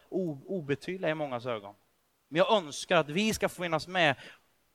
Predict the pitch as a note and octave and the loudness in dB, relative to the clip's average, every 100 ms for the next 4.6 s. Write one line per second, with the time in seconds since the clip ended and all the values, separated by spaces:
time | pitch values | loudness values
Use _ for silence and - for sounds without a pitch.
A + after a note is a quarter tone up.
0 | _ - G3 F#3 F3 D#3+ - D#3 - - | _ 2 2 4 0 -2 -2 -4 -2 2
1 | F#3+ G3+ G#3+ G3 E3+ D#3 C#3 - - - | 6 8 6 6 6 6 2 2 0 2
2 | G#3 G3 A#2 G#2+ - F3 - - G3+ A3 | 2 2 -2 -6 0 0 0 -2 -2 0
3 | A3+ E3 - C3 D#3 D3 - C3+ C3+ C3 | -2 -4 0 -2 0 -2 -4 -2 2 2
4 | C3 C#3+ C3+ - F3+ | 2 -2 -4 -2 -4